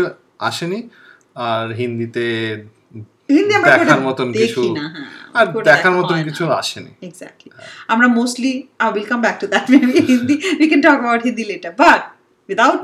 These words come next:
Speaker 2: much rambling, let's get started। The first show that we want to talk about is The White Lotus।
Speaker 1: Mm।
Speaker 2: Or it's just, yeah, The White Lotus। It's on Netflix।
Speaker 1: না, it's on, it's, um, uh, Hotstar।
Speaker 2: Is it on Hotstar?
Speaker 1: হ্যাঁ।
Speaker 2: Oh, right, right, right।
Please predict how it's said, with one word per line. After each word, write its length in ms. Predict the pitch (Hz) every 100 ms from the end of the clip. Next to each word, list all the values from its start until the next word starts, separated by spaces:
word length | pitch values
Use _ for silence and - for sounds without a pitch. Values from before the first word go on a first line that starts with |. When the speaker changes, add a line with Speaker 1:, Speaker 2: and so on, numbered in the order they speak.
| 311
Speaker 2:
much 140 | 302 233
rambling, 380 | 196 180 190 190 214 _ - - _ 165
let's 160 | 180 208
get 80 | 208 -
started। 280 | 175 175 175
The 60 | - 285
first 440 | 269 285 330 320 - -
show 180 | 269 226 233 233
that 100 | 233
we 60 | 233 196
want 120 | 196 226
to 40 | 226
talk 120 | 196 185
about 240 | 180 185 185 190 190
is 80 | 180 -
The 80 | 185 175
White 240 | 160 180 190
Lotus। 320 | 170 165 415 -
Speaker 1:
Mm। 200 | - 135
Speaker 2:
Or 60 | 208
it's 120 | 190 165 226
just, 160 | 233 - - 202
yeah, 100 | - 185 202
The 80 | 202 180
White 200 | 170 180
Lotus। 260 | 175 247 392 - _ _ - - - -
It's 120 | 202 214
on 60 | 190 190
Netflix। 360 | 233 - - - - 131
Speaker 1:
না, 80 | 139 104
it's 140 | 104 -
on, 80 | 120 110
it's, 200 | 113 - - 127
um, 260 | 104 98 101 107
uh, 220 | 104 87 62 - 107 - _ - - _ - - - -
Hotstar। 360 | - - - - _ - -
Speaker 2:
Is 80 | 381 508
it 60 | 508
on 60 | 494
Hotstar? 340 | 480 - - - -
Speaker 1:
হ্যাঁ। 160 | 101 - 277
Speaker 2:
Oh, 140 | 302 254 208
right, 140 | 165 160
right, 140 | 143 -
right। 140 | 147